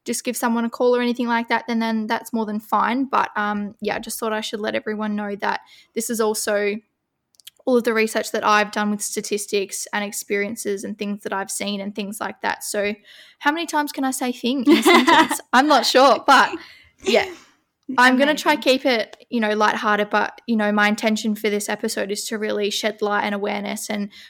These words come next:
Speaker 1: raise the stigma about mental health in men, especially in rural communities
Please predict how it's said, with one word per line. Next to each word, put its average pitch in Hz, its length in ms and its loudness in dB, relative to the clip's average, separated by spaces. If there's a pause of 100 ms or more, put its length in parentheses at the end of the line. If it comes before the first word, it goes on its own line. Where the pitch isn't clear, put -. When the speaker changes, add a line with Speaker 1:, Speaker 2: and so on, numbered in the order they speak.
(120)
Speaker 1:
raise 208 480 0 (560)
the 226 100 2
stigma 214 640 -2
about 185 440 -2 (120)
mental 214 300 -4
health 202 420 -2
in 208 260 0
men, 196 380 -4
especially 202 600 -4
in 202 220 -8
rural 196 220 -4
communities 190 720 -8